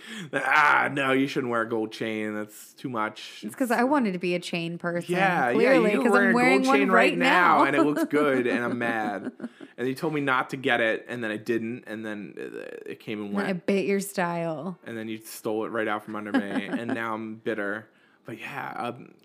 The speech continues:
Speaker 1: the lady's gotta lock this down at some point before I just completely slide into <laughs> being a total
Speaker 2: Having
Speaker 1: weirdo.
Speaker 2: a ring on every finger.
Speaker 1: Yeah, I don't know. I'm
Speaker 2: Got
Speaker 1: already
Speaker 2: your
Speaker 1: looking for
Speaker 2: gold teeth.
Speaker 1: I'm looking for a second one, but yeah, I'm, I'm really sliding into, like,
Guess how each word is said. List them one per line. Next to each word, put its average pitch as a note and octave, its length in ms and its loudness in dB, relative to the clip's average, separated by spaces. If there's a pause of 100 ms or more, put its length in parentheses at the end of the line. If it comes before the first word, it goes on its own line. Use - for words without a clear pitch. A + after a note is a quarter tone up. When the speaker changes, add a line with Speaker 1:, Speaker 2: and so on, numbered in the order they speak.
(400)
Speaker 1:
the - 160 -10 (220)
lady's C#3+ 340 -4
gotta D3 160 -4
lock B2 240 0
this B2 120 -8
down A#2+ 180 -2
at A2 100 -6
some B2+ 160 -4
point G2+ 300 -6
before A2 260 -6
I - 40 -2
just - 280 -10 (180)
completely A#2 540 -2
slide A2 360 0
into A2 180 -6
<laughs> B2 140 -14
being G3+ 160 0
a G#3 40 6
total F#3+ 360 4
Speaker 2:
Having G3 120 4
Speaker 1:
weirdo. G#3 240 6
Speaker 2:
a G3+ 40 4
ring F3+ 260 4
on A#3 160 2
every F#3+ 500 0
finger. F3+ 680 0
Speaker 1:
Yeah, A3 360 -6
I - 40 -8
don't C#3+ 140 -4
know. D#3 140 0
I'm D3 80 2
Speaker 2:
Got D3 60 6
Speaker 1:
already - 160 4
Speaker 2:
your A3 100 8
Speaker 1:
looking G3+ 140 2
for G3+ 240 6
Speaker 2:
gold D3 100 2
teeth. G3+ 320 2
Speaker 1:
I'm D3 140 0
looking D#3 240 -4
for F3+ 120 -2
a D#3+ 40 -2
second D#3+ 400 -4
one, A#2 300 0
but A#2+ 120 -4
yeah, C#3 240 2
I'm, C3+ 340 -2
I'm D3 200 -6
really D3 180 -2
sliding B2+ 420 -4
into, B2 180 -10
like, A2+ 280 -4